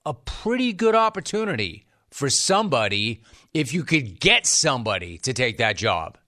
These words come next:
You then took what I said, that, and said, "No, no, no, no.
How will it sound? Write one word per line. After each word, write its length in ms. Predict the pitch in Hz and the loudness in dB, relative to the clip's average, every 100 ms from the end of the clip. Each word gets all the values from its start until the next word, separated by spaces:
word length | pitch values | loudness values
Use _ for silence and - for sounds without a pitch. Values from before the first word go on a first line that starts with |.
| _ _ _ - - _ | _ _ _ -20 -20 _
You 380 | 143 220 294 262 | -2 2 2 2
then 380 | 180 151 147 - | 2 0 -2 -6
took 300 | - 147 - | -2 -2 -2
what 160 | 113 120 | 0 2
I 140 | 107 | 2
said, 460 | 104 - 104 107 117 | 0 -2 -2 -2 -4
that, 380 | 95 113 104 143 - _ _ _ | 0 2 2 0 -8 _ _ _
and 100 | 135 | -6
said, 220 | - 208 | -2 0
"No, 220 | 202 254 262 | 0 0 2
no, 140 | 208 | 0
no, 200 | 165 143 | 0 -2
no. 200 | 120 95 | -2 -4